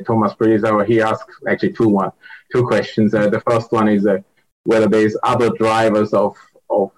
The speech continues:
uh, naval buildup other than the China, the Chinese actions. Um, so who else is contributing to that? And, and those who are, uh, whether they actually have enough, uh, personnel and, and,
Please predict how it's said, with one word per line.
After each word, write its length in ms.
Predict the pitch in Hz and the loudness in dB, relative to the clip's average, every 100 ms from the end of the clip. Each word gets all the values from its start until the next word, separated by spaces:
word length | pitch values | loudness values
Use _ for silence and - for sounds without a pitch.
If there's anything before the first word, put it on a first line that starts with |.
| - | -2
uh, 260 | 101 95 101 | 0 2 2
naval 300 | 107 107 95 | 2 2 2
buildup 380 | 110 104 92 - | 2 2 -2 -2
other 180 | 104 92 | -4 -2
than 200 | 92 87 | 0 0
the 100 | 87 | -2
China, 640 | - 113 117 113 127 139 - | -4 -2 0 0 0 -4 -12
the 200 | 101 104 | -12 -12
Chinese 640 | - 98 95 104 135 143 | -8 -2 0 2 0 -2
actions. 760 | 117 117 - - 131 131 - - | -2 -2 -4 -4 -2 -2 -6 -12
Um, 360 | - 110 107 107 _ _ _ _ _ _ _ | -6 -2 -2 -4 _ _ _ _ _ _ _
so 220 | 98 98 | -2 0
who 240 | 107 110 104 | 2 2 2
else 260 | 107 120 | 0 0
is 180 | 113 113 | -2 -2
contributing 720 | - 113 117 127 120 120 117 | -4 -2 -2 0 -2 0 -2
to 80 | 110 | -2
that? 300 | 107 110 107 | -2 -2 -2
And, 260 | 110 104 110 | -2 -2 -2
and 160 | 104 101 | -2 0
those 260 | 110 110 | 0 0
who 180 | 113 98 | 0 0
are, 380 | 107 110 113 - | 2 2 0 -2
uh, 100 | 110 | -2
whether 220 | 107 107 | 0 0
they 180 | 101 104 | 0 0
actually 340 | 101 - 107 92 | -2 -2 -2 0
have 220 | 113 104 | 0 0
enough, 500 | 101 107 107 - - - | 0 0 -4 -10 -14 -4
uh, 80 | 104 | -4
personnel 640 | - 101 98 - 101 107 104 | -2 -2 -2 0 0 2 0
and, 160 | 101 | 0
and, 240 | 98 95 | -2 -2